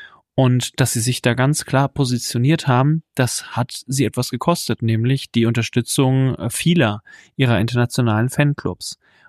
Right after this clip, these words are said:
Und, ähm, da, ich glaube, das hat man auch so ein bisschen sehenden Auges gemacht, wenn nicht, ähm,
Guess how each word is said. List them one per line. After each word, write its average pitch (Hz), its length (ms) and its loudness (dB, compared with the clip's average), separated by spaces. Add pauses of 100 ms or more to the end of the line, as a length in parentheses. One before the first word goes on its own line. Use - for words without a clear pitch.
Und, 120 640 0
ähm, 123 460 0 (100)
da, 139 160 0
ich - 220 -6
glaube, 170 180 2
das 160 140 -2
hat 170 120 0
man 165 120 0
auch 127 100 -2
so - 140 -4
ein 139 80 0
bisschen 139 440 0 (240)
sehenden 127 520 0
Auges 160 420 0
gemacht, 160 400 0
wenn 98 160 -4
nicht, 139 320 -2
ähm, 85 1040 -4